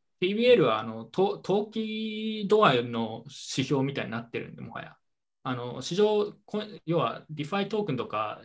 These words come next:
イーサリアムとか、そこ、そこら辺の価格、トークン価格が落ちると、ティービーエルも落ちるみたいな。で、それに対して、ライトニングの方の、まあ、いわゆるキャパシティ、ティービーエルともちょっとある種近い方は、多分ビットコインと当然価格と相関はしてるんだけど、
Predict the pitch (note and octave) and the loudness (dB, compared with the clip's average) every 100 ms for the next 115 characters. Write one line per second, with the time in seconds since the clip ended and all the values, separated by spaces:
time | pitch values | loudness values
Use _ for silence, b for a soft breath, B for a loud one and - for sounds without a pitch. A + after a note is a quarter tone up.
0 | - C#3 D#3+ D3 A#2+ - - G#2+ A2 - | -12 -6 -2 -2 -2 -8 -12 -14 -14 -12
1 | D#3 - E3 D#3 D#3+ D#3 D#3+ D3+ D3+ F3 | -12 -4 0 2 0 -2 -4 -4 -6 -8
2 | - C3 C3+ C#3+ C3+ B2+ G#2+ - - _ | -8 -10 -6 -6 -6 -8 -10 -14 -16 _
3 | _ _ _ _ _ - G#2+ A2+ E3+ D3+ | _ _ _ _ _ -14 -14 -6 -4 -4
4 | - G#2 G2+ C#3+ D3 C3+ A2+ - - - | -6 -8 -6 -6 -2 -4 -6 -12 -14 -12
5 | - - - - - - - _ _ _ | -10 -10 -10 -16 -20 -20 -20 _ _ _
6 | - E3 F#3+ A3+ G3 - A#2+ B2 D#3+ G#3 | -10 -4 -2 -2 -2 -2 0 2 2 2
7 | C#3 A#2 G#2+ G#2+ G#2+ - - A#2+ A2 G#2 | 2 -2 -4 -8 -12 -12 -8 -8 -6 -8
8 | G2+ - _ _ _ _ _ B2+ A2+ - | -8 -10 _ _ _ _ _ -8 -6 -6
9 | A#2+ C#3 - D3+ F#3 - C#3 C#3 C#3+ C3+ | -4 -4 -4 -6 -6 -4 -6 -2 -2 -2
10 | G#2+ - - - - - B2 - - - | -6 -14 -16 -18 -20 -6 -6 -6 -8 -6
11 | A2+ - _ _ _ - A#2 G#2 G#2 G#2 | -6 -6 _ _ _ -6 -4 -2 -4 -6
12 | - F#3 B2+ A#2 C3 G#3 A#3+ E3 D#3+ C3 | -6 -4 -2 -4 -4 -4 -2 -2 -2 -4
13 | C3 B2+ B2+ B2+ C3+ D3+ D3+ D3 - D#3 | -2 -2 -2 -4 -4 -4 -4 -6 -4 -2
14 | D3+ C#3 - F3+ D#3+ B2 - A2 G#2+ | -4 -6 -6 -4 -4 -4 -6 -6 -6